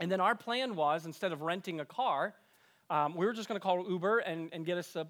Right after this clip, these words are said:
a, a ride, or we were gonna take the subway and get us to where we needed to go. And so, I,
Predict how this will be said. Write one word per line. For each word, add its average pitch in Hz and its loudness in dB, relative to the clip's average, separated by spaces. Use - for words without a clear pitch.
a, 147 0
a 139 -10
ride, 143 0
or 147 -2
we 151 -4
were 147 -6
gonna 143 -6
take 151 -10
the 135 -12
subway 139 -4
and 156 -10
get 139 -6
us 135 -16
to - -18
where 131 -8
we 123 -10
needed 123 -12
to 135 -14
go. 196 -8
And 220 4
so, 240 6
I, 196 2